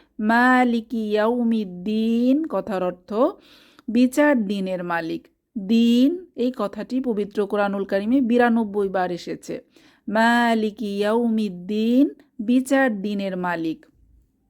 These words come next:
কিয়ামতের দিন একমাত্র কর্তৃত্ব থাকবে আল্লাহ তাআলার, কারো কোনো শক্তি থাকবে না। তিনি একাই মানুষের মধ্যে বিচার কার্যক্রম পরিচালনা করবেন। ওই দিন কারো কথা বলার অনুমতি থাকবে না।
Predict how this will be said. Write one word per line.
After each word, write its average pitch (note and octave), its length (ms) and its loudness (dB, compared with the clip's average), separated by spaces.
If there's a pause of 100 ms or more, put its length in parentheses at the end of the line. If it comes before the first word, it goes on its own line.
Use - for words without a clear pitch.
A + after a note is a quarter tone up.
(600)
কিয়ামতের C#4+ 640 4
দিন A#3+ 180 2
একমাত্র C#4 640 0
কর্তৃত্ব C#4+ 640 -2
থাকবে A#3 420 0
আল্লাহ G3+ 300 0
তাআলার, F#3+ 520 -2 (400)
কারো D4+ 280 4
কোনো A3+ 260 0
শক্তি B3 460 -4
থাকবে F3+ 400 -4
না। C4 180 -6 (280)
তিনি A#3+ 200 4
একাই C4+ 540 0
মানুষের G3+ 500 0
মধ্যে G3 460 -4
বিচার A#3 380 0
কার্যক্রম G3+ 680 -2
পরিচালনা F#3+ 640 -2
করবেন। E3+ 480 -6 (480)
ওই C4 180 6
দিন D#4 240 2
কারো A#3+ 400 2
কথা G#3+ 300 -4
বলার A3 300 -2
অনুমতি B3 520 2
থাকবে F3+ 400 -10
না। D#3+ 200 -12